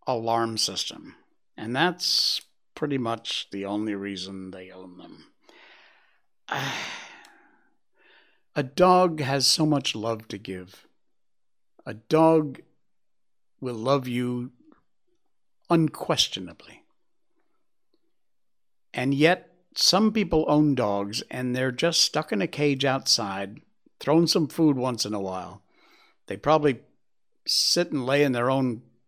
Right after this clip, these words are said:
poop and urine. And they're just basically alarm systems. Well, you know what?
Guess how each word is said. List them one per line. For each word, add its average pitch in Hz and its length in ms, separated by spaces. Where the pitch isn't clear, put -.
poop 139 260
and 110 140
urine. 98 400
And 156 180
they're 165 100
just 180 380
basically 165 640
alarm 147 400
systems. - 640
Well, 180 200
you 190 100
know 202 160
what? 185 320